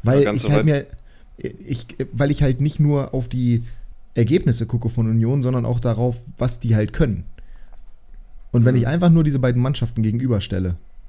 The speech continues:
Speaker 1: und auch die Performances, die Auftritte,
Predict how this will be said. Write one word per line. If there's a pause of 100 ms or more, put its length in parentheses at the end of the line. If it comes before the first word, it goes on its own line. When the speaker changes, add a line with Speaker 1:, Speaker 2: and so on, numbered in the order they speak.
(360)
Speaker 1:
und
auch
die (100)
Performances,
die
Auftritte,